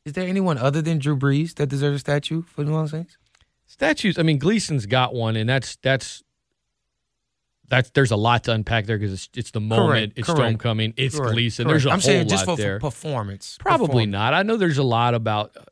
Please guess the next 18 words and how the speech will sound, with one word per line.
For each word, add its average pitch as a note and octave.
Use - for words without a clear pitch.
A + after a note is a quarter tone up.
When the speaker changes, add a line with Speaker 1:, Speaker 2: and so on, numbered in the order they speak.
Speaker 2:
you B2
know, G#2+
I A#2
know A#2+
some A2+
that G#2+
feel A2+
Speaker 1:
Thomas F#3+
Speaker 2:
like G3+
the, A3+
Speaker 1:
Morstead? -
Speaker 2:
the A3
Dome, A2
<laughs> -
the -
Dome B2
Patrol A#2+
should. A2